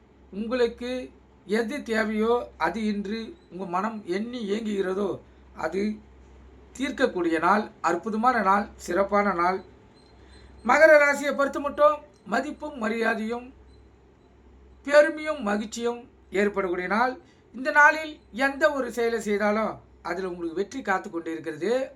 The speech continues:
அற்புதமான நாள். கும்பராசியை பொறுத்த மட்டும் உள்ளத்தில் மகிழ்ச்சியும், இல்லத்தில் மகிழ்ச்சியும், ஒரு கீர்த்தியும், இறை அருளும்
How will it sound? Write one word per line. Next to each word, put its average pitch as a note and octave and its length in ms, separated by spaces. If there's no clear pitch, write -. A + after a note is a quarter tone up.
அற்புதமான F#3 640
நாள். F#3 160
கும்பராசியை D4+ 580
பொறுத்த D4 240
மட்டும் D#4 380
உள்ளத்தில் C#4 400
மகிழ்ச்சியும், C#4+ 640
இல்லத்தில் A#3+ 540
மகிழ்ச்சியும், B3+ 520
ஒரு G3 120
கீர்த்தியும், B3 640
இறை A#3+ 260
அருளும் A#3 520